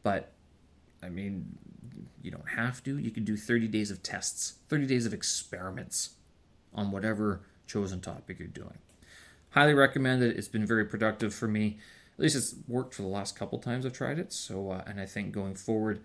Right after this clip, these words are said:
I will continue, continue to do so as well. Okay, we'll leave it there. Uh, let me know how you guys are doing out there. Catch me on Twitter, the Steven Sersky. Uh, show notes on my website, steven sersky dot com. There's,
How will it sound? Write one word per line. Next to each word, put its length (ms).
I 120
will 140
continue, 680
continue 340
to 60
do 100
so 220
as 120
well. 220
Okay, 180
we'll 140
leave 180
it 100
there. 380
Uh, 340
let 180
me 60
know 260
how 160
you 80
guys 220
are 40
doing 240
out 140
there. 300
Catch 200
me 60
on 120
Twitter, 420
the 80
Steven 320
Sersky. 540
Uh, 160
show 220
notes 300
on 200
my 80
website, 640
steven 380
sersky 420
dot 260
com. 440
There's, 180